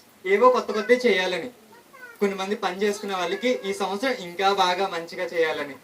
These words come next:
చదువుకునే వాళ్ళకి ఇంకా ఈ సంవత్సరం ఇంకా మంచిగా బాగా చదువుకోవాలి, అలాగే ఉద్యోగం చేసే వాళ్ళకి ఈ సంవత్సరం ఇంకాస్త కొంచెం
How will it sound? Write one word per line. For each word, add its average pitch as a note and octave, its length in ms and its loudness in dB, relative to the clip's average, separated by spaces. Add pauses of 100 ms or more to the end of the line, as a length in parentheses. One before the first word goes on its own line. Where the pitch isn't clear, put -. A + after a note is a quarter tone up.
(320)
చదువుకునే G#3 400 -2
వాళ్ళకి G3+ 520 -2 (300)
ఇంకా A#3 420 -2 (180)
ఈ F#3+ 40 -8
సంవత్సరం G#3 340 -6
ఇంకా A3 240 -4
మంచిగా G#3 420 -4
బాగా E3+ 300 0
చదువుకోవాలి, F#3 680 -4 (360)
అలాగే G3+ 180 -2
ఉద్యోగం A3 440 0
చేసే A3 260 -2
వాళ్ళకి G#3+ 400 -2 (320)
ఈ G3 40 -2
సంవత్సరం G#3 480 -2 (360)
ఇంకాస్త A3+ 520 -2
కొంచెం A3+ 400 -2